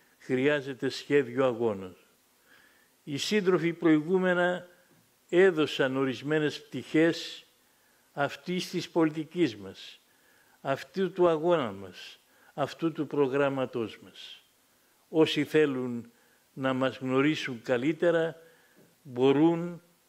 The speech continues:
στα έντυπά μας, μπορούν στα βιβλία μας και σε κάθε κινητοποίηση που υπάρχει των εργαζομένων.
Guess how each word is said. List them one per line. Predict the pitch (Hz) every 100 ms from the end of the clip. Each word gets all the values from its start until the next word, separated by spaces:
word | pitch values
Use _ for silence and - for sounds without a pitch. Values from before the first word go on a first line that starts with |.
| _
στα | - - 151
έντυπά | 139 135 135 - 135 135
μας, | 135 135 - - - _ _ _
μπορούν | - 135 135 143 143 139 135 - _ _ -
στα | - 135
βιβλία | 113 113 107 131 135 127
μας | 123 123 - - _ _ _ _ _ _
και | 135 131
σε | -
κάθε | 131 151 156 - 131 127 127 - _ _ _ _
κινητοποίηση | - 131 127 135 123 131 127 127 - 127 123 120 _ _ _
που | -
υπάρχει | 127 113 131 120 117 120 110 110 _ _ _
των | 123 117
εργαζομένων. | 113 120 104 107 104 98 90 85